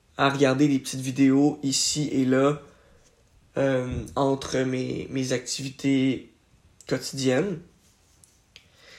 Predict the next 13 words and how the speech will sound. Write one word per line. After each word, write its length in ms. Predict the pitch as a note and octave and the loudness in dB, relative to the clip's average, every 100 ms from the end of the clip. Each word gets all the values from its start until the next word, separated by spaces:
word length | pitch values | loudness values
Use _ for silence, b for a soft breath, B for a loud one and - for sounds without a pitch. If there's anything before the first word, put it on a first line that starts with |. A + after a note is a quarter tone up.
| b b b b b b _ _ _ - | b b b b b b _ _ _ -4
Euh, 460 | D3+ D3+ D3+ D3 D3 | 0 2 4 2 0
trouver 400 | - F3+ F#3+ A3+ | -4 2 8 8
une 60 | |
autre 180 | A3 A3 | 6 2
habitude 460 | F#3 F3 - G3+ F3 | 0 -2 -4 -6 2
de 100 | E3 | 2
vie 400 | D3 D3 F3+ A3 | 2 -2 -4 -6
pourrait 380 | - D#3 D3 | -8 -6 0
m-, 160 | D3 C#3 - _ - _ _ - - - _ _ _ _ - | 0 0 -8 _ -20 _ _ -16 -16 -16 _ _ _ _ -10
euh, 220 | F2 B1 - - - _ _ _ _ _ _ _ _ | -8 -10 -14 -20 -20 _ _ _ _ _ _ _ _
pour 240 | D#3 C#3+ | -6 -4
remplacer 920 | C#3+ D3 D3+ C#3+ - - D#3+ E3+ - - - _ _ _ _ b b b - | 2 2 4 4 4 2 2 2 -2 -12 -20 _ _ _ _ b b b -10
ça 680 | - - - D3 G3+ A#3 | -4 -2 4 4 6 2